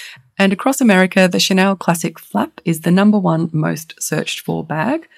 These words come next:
Yeah, and they have lots of other insights on jewellery and accessories and even wealth personas that they've identified, including the quiet luxury trend that I did a podcast episode on a while back,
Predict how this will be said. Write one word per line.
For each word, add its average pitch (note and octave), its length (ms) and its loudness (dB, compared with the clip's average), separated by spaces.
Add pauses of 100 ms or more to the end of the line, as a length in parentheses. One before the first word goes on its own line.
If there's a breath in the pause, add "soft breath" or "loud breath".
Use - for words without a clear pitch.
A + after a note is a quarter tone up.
(440 loud breath)
Yeah, - 200 4
and G3+ 100 6
they G#3 80 6
have G#3+ 140 2
lots A3 240 2
of A3 40 4
other G3+ 140 4
insights F3 500 0
on E3 200 -2
jewellery G#3+ 480 2
and G3 100 2
accessories G3 680 -2
and - 120 -4
even F3 320 2
wealth F3+ 400 -2
personas G3+ 640 2
that - 100 -4
they've F#3+ 140 -2
identified, F3+ 720 2 (480 loud breath)
including G3+ 480 4
the C4 60 -4
quiet - 340 0
luxury F#3+ 380 0
trend G3 420 2
that E3+ 160 -2
I - 20 -2
did E3 140 0
a D#3+ 40 0
podcast D#3 600 -6
episode E3 400 -6
on D#3+ 380 -4
a D#3 160 -4
while D#3 340 -4
back, - 420 -10